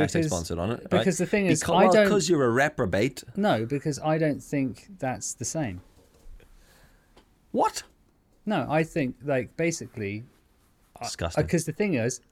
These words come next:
Speaker 2: okay, this back to our conversation last week. If that croissant had been totally shit, I wouldn't have put it
Speaker 1: Yeah.
Speaker 2: on the internet.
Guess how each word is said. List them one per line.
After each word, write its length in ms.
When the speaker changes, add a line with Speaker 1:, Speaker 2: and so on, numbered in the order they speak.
Speaker 2:
okay, 260
this 200
back 340
to 120
our 80
conversation 640
last 300
week. 220
If 420
that 180
croissant 560
had 160
been 160
totally 400
shit, 500
I 140
wouldn't 240
have 100
put 140
it 60
Speaker 1:
Yeah. 60
Speaker 2:
on 40
the 80
internet. 340